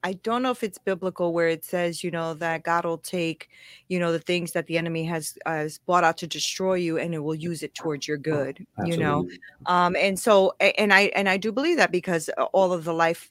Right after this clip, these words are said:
Speaker 1: that I've had as well. And I
Speaker 2: Yeah.
Speaker 1: realize when they telling my story that I'm not even attached to the story anymore. It's, it's
Speaker 2: Mm-hmm.
Speaker 1: not even my story anymore, you know?
Speaker 2: Absolutely.
Speaker 1: And that's why I think that you've gone through what you've gone through, Z, because there's people out there that need to hear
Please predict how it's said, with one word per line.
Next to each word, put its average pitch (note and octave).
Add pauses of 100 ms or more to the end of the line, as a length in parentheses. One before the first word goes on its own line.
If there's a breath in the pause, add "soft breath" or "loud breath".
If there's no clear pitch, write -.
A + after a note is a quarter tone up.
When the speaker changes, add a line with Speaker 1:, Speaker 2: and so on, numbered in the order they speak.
Speaker 1:
that D3+
I've B3+
had D#3
as D3+
well. E3 (280 loud breath)
And G#3+
I C4
Speaker 2:
Yeah. D#4+
Speaker 1:
realize C4+
when G3+
they G3
telling B3
my G#3+
story C4+
that F#3+
I'm D4
not D#4
even G3+
attached F#3+
to A3+
the F#3
story B3
anymore. D3
It's, G#3 (180 loud breath)
it's A#3
Speaker 2:
Mm-hmm. -
Speaker 1:
not D4+
even A#3
my G#3
story A#3
anymore, C3+
you F3+
know? E3
Speaker 2:
Absolutely. G#3
Speaker 1:
And A#3
that's D4+
why D4
I B3
think B3 (120)
that G#3+
you've G#3
gone G#3
through G#3+
what A3
you've A3+
gone B3
through, G3
Z, E3+
because F#3 (320 loud breath)
there's G3+
people G#3+
out F#3
there G3
that F3+
need F3
to F#3+
hear F3+